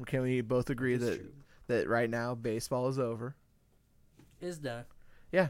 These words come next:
Speaker 1: no, nothing else is gonna happen after today.
Speaker 2: All we had going on there at the end was spoiling it for the Cardinals.
Speaker 1: Yeah, and even they had fucking already clinched.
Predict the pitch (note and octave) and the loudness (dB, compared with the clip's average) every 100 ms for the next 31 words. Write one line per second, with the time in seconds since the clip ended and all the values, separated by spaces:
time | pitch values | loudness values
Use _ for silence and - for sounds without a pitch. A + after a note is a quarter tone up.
0 | - C3 C3+ D3 - C#3 D3 F#3 E3+ D3+ | 0 0 4 4 2 0 0 2 2 2
1 | D3+ D#3 D#3 E3 D#3+ C3+ - C#3+ B2+ C3 | 0 -4 0 0 2 0 -2 -2 -2 -2
2 | C3 C3+ C3+ C3+ C3 B2 A#2+ B2+ - C#3+ | -4 -2 -2 -2 -2 -4 -8 -12 -6 -4
3 | B2+ G#2 B2+ - _ _ _ _ _ _ | 0 -2 -2 -8 _ _ _ _ _ _
4 | _ _ _ _ - - _ - D3+ F3+ | _ _ _ _ -20 -20 _ -10 -6 -6
5 | E3+ E3 D#3 C#3+ D3 D3 C#3 D3 C#3+ C#3 | -6 -8 -10 -8 -8 -6 -6 -6 -6 -6
6 | D3 - A#2+ C3+ C#3 C#3+ C3 A#2+ G#2+ - | -8 -10 -12 -8 -8 -8 -8 -10 -12 -16
7 | - A#2+ B2 A#2 A#2 - - G#2 - A2+ | -14 -12 -12 -14 -18 -20 -18 -18 -16 -18
8 | A#2 _ _ - _ _ - C3+ D3 D3 | -18 _ _ -20 _ _ -2 2 2 2
9 | D3 D3 D3+ G2+ A#2+ A#2 B2 B2+ A#2 G#2+ | 0 -2 -4 -6 -8 -6 -4 -4 -4 -4
10 | B2 B2 B2 A#2 - - A#2 A2+ A2 G#2 | 0 0 0 -4 -8 -8 -6 -4 -4 -2
11 | G#2+ - G#2+ F#2 F#2+ - - | -4 -6 -6 -6 -6 -10 -12